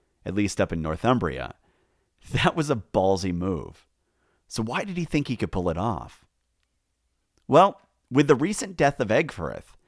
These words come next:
it's possible that Wilfrid was hoping that many of his enemies in Northumbria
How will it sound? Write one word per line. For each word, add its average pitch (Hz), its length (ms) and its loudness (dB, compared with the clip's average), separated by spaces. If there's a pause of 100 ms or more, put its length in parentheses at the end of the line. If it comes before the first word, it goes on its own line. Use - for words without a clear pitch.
(160)
it's - 160 -2
possible 101 760 0
that 107 180 -2
Wilfrid 139 440 0
was 135 160 -6
hoping 101 480 0
that 101 180 -2
many 120 420 -2
of 113 120 -2
his 110 140 -4
enemies 90 440 0
in 82 120 -4
Northumbria 87 800 -2